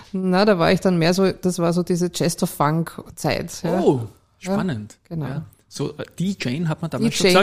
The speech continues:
Speaker 2: gesagt, aber
Speaker 1: D J Bridget P habe ich mich genannt.
Speaker 2: Bridget P, wow.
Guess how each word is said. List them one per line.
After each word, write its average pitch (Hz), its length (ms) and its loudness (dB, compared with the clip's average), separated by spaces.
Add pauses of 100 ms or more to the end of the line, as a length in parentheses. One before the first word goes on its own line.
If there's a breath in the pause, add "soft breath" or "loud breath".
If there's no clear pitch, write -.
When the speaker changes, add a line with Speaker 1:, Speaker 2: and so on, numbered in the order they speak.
Speaker 2:
gesagt, - 120 -4 (120)
aber 185 180 4
Speaker 1:
D 202 80 4
J 220 140 2
Bridget 208 500 0
P 208 340 -4
habe - 140 -4
ich - 140 -2
mich - 180 -2
genannt. - 240 4
Speaker 2:
Bridget 185 160 4
P, 175 140 -2
wow. 156 520 0